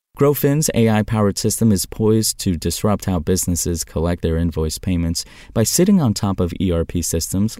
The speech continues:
like NetSuite and Microsoft Dynamics that dominate the industry, says Tuck Lee Ko, founding partner of S W C Global.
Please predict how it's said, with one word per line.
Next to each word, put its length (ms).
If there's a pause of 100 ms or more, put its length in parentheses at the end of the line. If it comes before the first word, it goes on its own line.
like 300
NetSuite 520
and 120
Microsoft 600
Dynamics 580 (280)
that 140
dominate 460
the 140
industry, 440
says 320
Tuck 340
Lee 220
Ko, 360 (280)
founding 520
partner 460
of 120
S 240
W 320
C 240
Global. 480